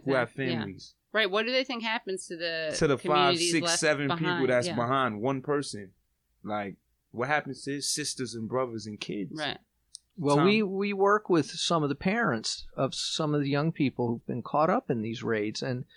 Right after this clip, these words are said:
Speaker 3: you know, they're under tremendous pressure.
Speaker 1: Yeah.
Speaker 3: And some of them who have bravely spoken out, uh, have their, their children have been punished for it, have been put in solitary, have been moved to other facilities.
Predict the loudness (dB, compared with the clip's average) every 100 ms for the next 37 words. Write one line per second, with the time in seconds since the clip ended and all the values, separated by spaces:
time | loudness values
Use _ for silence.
0 | _ _ _ -2 0 2 2 2 2 0
1 | -2 -4 -2 -2 0 2 2 0 -2 -2
2 | -2 -4 -6 -10 -10 -8 -8 -4 0 2
3 | 2 4 6 4 4 6 6 8 6 4
4 | 2 4 6 4 0 _ _ _ _ -14
5 | 0 4 6 6 4 4 4 2 2 4
6 | 4 2 4 6 6 6 _ _ _ _
7 | 2 4 4 2 0 2 4 4 4 _
8 | -16 -4 4 6 6 4 4 2 4 4
9 | 4 4 4 4 2 2 2 4 2 4
10 | 0 -2 -2 0 -2 -2 -4 0 0 0
11 | 2 4 4 4 4 4 4 2 2 2
12 | 2 -2 0 4 4 4 2 2 2 2
13 | 0 0 2 2 4 4 2